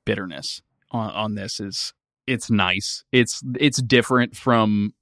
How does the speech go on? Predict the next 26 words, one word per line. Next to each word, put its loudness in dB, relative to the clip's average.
a-, 2
and 0
I 2
tend -2
to 2
be 2
this -2
way. 2
I, -2
I'm 0
sure 2
I've 0
talked -2
about 0
this -8
before, -4
but 4
when -2
it -10
comes -4
to 0
imperial 0
stouts 0
or 0
barrel-aged 0
stouts, -6